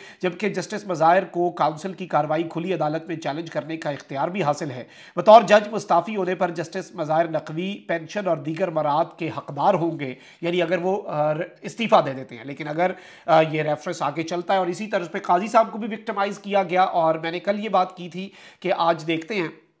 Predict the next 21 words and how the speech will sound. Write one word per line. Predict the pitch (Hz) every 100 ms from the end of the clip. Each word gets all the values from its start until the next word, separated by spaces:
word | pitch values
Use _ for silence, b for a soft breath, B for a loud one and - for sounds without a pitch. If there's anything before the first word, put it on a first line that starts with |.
| _ _ _ -
कि | 190
काजी | 175 170
साहब | 180 165
साथी | 160 151 180
जज | 160 156
के | 160
साथ | 156 151
क्या | 156 170
करते | 175 156 -
हैं, | 165
किस | 160 165 -
तर्ज | 180 160
पे | 190
काम | 160 160
करते | 160 151 151
हैं | 160
और | 160
क्या | 156 160
मामलात | 160 151 147 160 -
चलते | 147 -
हैं। | 135